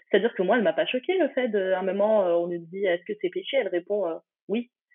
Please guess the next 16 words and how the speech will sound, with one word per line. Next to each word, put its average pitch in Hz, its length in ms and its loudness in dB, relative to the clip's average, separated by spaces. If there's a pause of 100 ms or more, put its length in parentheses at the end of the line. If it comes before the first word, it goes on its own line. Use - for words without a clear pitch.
Et 196 80 -2
donc, 190 240 -2
euh, 180 320 4
Léa 185 280 0
Salamé 202 320 2
lui 202 140 0
répond, 180 360 -2
euh, « 180 80 2 (680)
Donc 208 260 -2
c'est 285 120 2
péché ? » 277 300 0 (640)
pour 277 140 2
toi, 320 300 4
et, 190 180 -2
enfin, 180 220 -6
pour, 180 180 -12